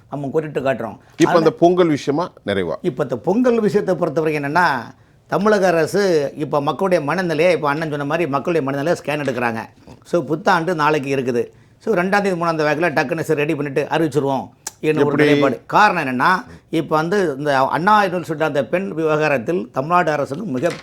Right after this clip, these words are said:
Speaker 1: டூ-, நூறு percent கே-, பேர் கிடைச்சு, "யார் சார், யார் அந்த சார்?" என்ற பிராண்ட் இன்னைக்கு உருவாகி போச்சு. படத்துக்கு பேர் மாதிரி "யார் அந்த சார்னு" உள்ள நிலைப்பாடு ஆகி போச்சு. இதனால இப்ப கன்னியாகுமரி நிகழ்ச்சியெல்லாம் போய் முடிஞ்சு ரெண்டு நாள் இது, இது ஓடிரும். அப்ப ரெண்டு மூணு நாள்ல இந்த ஆயிரம் ரூபாய் அறிவிக்கிறதுக்கு ஒரு வாய்ப்பு இருக்குது திரும்ப.
Speaker 2: சரி,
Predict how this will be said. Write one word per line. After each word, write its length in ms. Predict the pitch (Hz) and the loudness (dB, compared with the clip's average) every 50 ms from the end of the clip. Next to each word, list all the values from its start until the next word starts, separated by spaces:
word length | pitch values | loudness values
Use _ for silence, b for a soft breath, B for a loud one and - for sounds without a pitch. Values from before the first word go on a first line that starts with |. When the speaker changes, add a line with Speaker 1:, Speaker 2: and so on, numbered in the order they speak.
| - - - | -12 -4 -2
Speaker 1:
டூ-, 200 | 165 202 233 - - b b b b _ | -2 -2 -2 -6 -12 b b b b _
நூறு 220 | - 170 196 202 180 | -2 0 0 0 0
percent 680 | 156 175 175 - 190 190 202 208 196 170 160 143 127 - | 0 0 0 2 2 2 4 4 4 4 4 2 0 0
கே-, 120 | - 151 131 | 0 0 2
பேர் 220 | 147 175 170 156 | 2 2 2 2
கிடைச்சு, 240 | 147 143 131 120 - b b b b _ | 0 0 -2 -4 -8 b b b b _
"யார் 320 | 143 170 202 220 233 226 | 6 8 8 8 8 6
சார், 340 | - 220 226 226 220 214 - | 4 6 6 6 6 6 4
யார் 240 | 160 185 220 240 226 | 2 4 4 6 4
அந்த 260 | 208 202 196 190 180 | 4 2 0 -2 0
சார்?" 200 | - 185 185 180 | 2 2 2 2
என்ற 220 | 170 165 156 151 127 | 2 0 -2 -2 -2
பிராண்ட் 340 | 113 143 170 196 208 196 | 0 2 2 2 2 2
இன்னைக்கு 260 | 180 170 165 160 139 143 | 0 -2 -2 -2 -2 -2
உருவாகி 200 | 160 160 156 131 | -2 -2 -2 -2
போச்சு. 300 | 147 139 127 135 127 B B B B - | -4 -6 -6 -6 -8 B B B B -2
படத்துக்கு 420 | - 165 196 170 196 190 185 165 | 0 0 0 0 0 0 0 0
பேர் 200 | 131 156 - 156 | 2 0 0 2
மாதிரி 240 | 151 165 185 185 170 | 0 0 -2 0 2
"யார் 280 | 156 165 180 185 180 | 2 4 4 2 0
அந்த 280 | - 139 160 156 151 143 - | -2 -4 -4 -2 -4 -4 0
சார்னு" 240 | 151 151 156 139 156 | 0 0 0 0 -2
உள்ள 180 | 151 147 143 | -2 -2 -2
நிலைப்பாடு 380 | 127 131 147 156 147 160 151 139 | -2 -2 -4 -2 -2 -2 -2 0
ஆகி 140 | 135 139 120 | 0 -2 -2
போச்சு. 320 | 101 117 120 110 98 117 | -2 -2 -2 -2 -2 -4
இதனால 640 | 110 101 120 151 165 165 143 131 127 127 123 120 - b b b b _ | -4 -4 -4 -4 -2 -2 -2 -2 0 -2 -2 -4 -6 b b b b _
இப்ப 200 | - 156 135 151 | -6 -2 -2 -2
கன்னியாகுமரி 540 | 127 131 147 180 180 175 160 156 143 139 156 | -2 0 0 0 0 0 0 0 0 0 -2
நிகழ்ச்சியெல்லாம் 340 | 151 143 - 156 165 156 139 | -2 -2 0 0 0 0 2
போய் 140 | 135 151 | 0 -2
முடிஞ்சு 360 | 143 135 131 135 127 117 135 147 | -2 -2 -4 -4 -4 -2 -2 -2
ரெண்டு 220 | 139 135 127 131 | -2 -2 -2 -2
நாள் 180 | 135 151 160 143 | 0 0 0 -2
இது, 100 | 139 139 | -2 -4
இது 380 | 107 123 135 135 135 127 135 | -6 -6 -6 -4 -2 0 0
ஓடிரும். 280 | 135 131 117 110 107 104 b b b b b b | 0 0 0 -2 -4 -6 b b b b b b
அப்ப 240 | b 160 170 190 190 | b -2 0 0 0
ரெண்டு 260 | 156 160 196 208 214 | 0 0 0 0 0
மூணு 220 | 202 190 185 175 170 | 0 0 -2 -2 -2
நாள்ல 260 | 156 151 160 190 196 | 0 0 0 2 0
இந்த 240 | 175 156 160 147 143 | 0 0 0 0 2
ஆயிரம் 300 | 139 147 170 170 160 165 | 2 4 4 4 4 4
ரூபாய் 220 | 180 165 135 143 | 4 2 2 2
அறிவிக்கிறதுக்கு 440 | 151 160 160 151 - 147 135 147 185 | 0 -2 -4 -2 -2 -4 -4 0 -2
ஒரு 140 | 220 160 143 | -2 -2 0
வாய்ப்பு 360 | 123 135 151 165 135 123 135 | -2 -2 -2 -4 -4 -4 -4
இருக்குது 240 | 135 131 120 123 110 | -4 -2 -2 -4 -2
திரும்ப. 280 | 101 127 127 120 110 | -2 -2 -2 0 0
Speaker 2:
சரி, 140 | 110 92 80 | -2 -2 -2